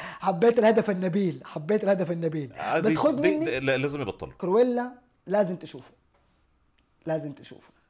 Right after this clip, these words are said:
Speaker 1: أديله فرصة. ما هو مولان ولا هو لاين كينج. أعطوه
Speaker 2: هو ستاند ألون
Speaker 1: جوانب
Speaker 2: فيلم ولا
Speaker 1: حلوة
Speaker 2: هيبقى
Speaker 1: من،
Speaker 2: فيه مواويل
Speaker 1: من
Speaker 2: بعد كده؟
Speaker 1: القصة. آه، الواضح إنه فيه مواويل. و-، وهذا انتقادي لل-،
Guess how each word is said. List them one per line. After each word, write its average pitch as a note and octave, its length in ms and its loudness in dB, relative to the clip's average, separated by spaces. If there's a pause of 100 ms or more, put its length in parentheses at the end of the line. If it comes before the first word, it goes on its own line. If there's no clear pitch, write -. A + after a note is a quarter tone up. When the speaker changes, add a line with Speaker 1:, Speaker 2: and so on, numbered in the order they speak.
(440)
Speaker 1:
أديله F3+ 280 -6
فرصة. - 460 -12
ما F#3+ 100 -2
هو G#3+ 140 4
مولان G3+ 400 -2
ولا G#3+ 160 0
هو F#3+ 100 0
لاين F3 260 -2
كينج. C#4 400 -6 (500)
أعطوه G3+ 280 0
Speaker 2:
هو G#2 60 2
ستاند C3 300 2
ألون B2+ 120 2
Speaker 1:
جوانب - 180 -2
Speaker 2:
فيلم D3+ 240 0
ولا A#2+ 180 2
Speaker 1:
حلوة G2+ 120 0
Speaker 2:
هيبقى F2 200 0
Speaker 1:
من، - 60 -6
Speaker 2:
فيه G#2+ 200 -4
مواويل F#2 380 -2
Speaker 1:
من - 60 -6
Speaker 2:
بعد - 180 -4
كده؟ G3+ 120 -6
Speaker 1:
القصة. C#4+ 340 -8 (2500)
آه، G3 240 2
الواضح D4 400 6
إنه B3+ 140 2
فيه C4+ 160 0
مواويل. F#3+ 600 0 (260)
و-، F#3 320 -2
وهذا B3 340 8
انتقادي G#3 720 2 (120)
لل-، D#3+ 280 -4